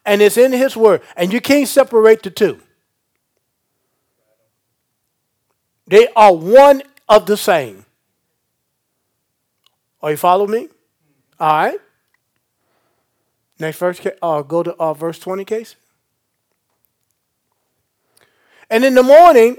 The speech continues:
as they passed by, they saw what? The fig tree dried up from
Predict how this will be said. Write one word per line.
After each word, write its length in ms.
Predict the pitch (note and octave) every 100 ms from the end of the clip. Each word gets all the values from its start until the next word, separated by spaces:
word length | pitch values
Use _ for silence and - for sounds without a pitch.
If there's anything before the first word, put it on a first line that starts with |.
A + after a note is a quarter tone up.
| _
as 240 | A#3 C4
they 140 | B3 A#3
passed 440 | - A#3 G#3+ E3
by, 440 | E3 C#4+ G#3 F3 G#3+ _ _ _ _ _ _ -
they 200 | B3 C4+
saw 640 | - D4+ D#4 A#3 A3 B3 - _ _ _ _ _ -
what? 380 | A#3+ E3 - _ _ _ _ _ _ _ _ -
The 120 | G#3+
fig 380 | - D4+ D#4+ G#3+
tree 280 | A3+ A3+
dried 600 | G#3 D3 A#3+ B3+ C4 C4+ B3+ -
up 300 | A#3 C4+ -
from 680 | - - - A#3+ A#3+ A#3+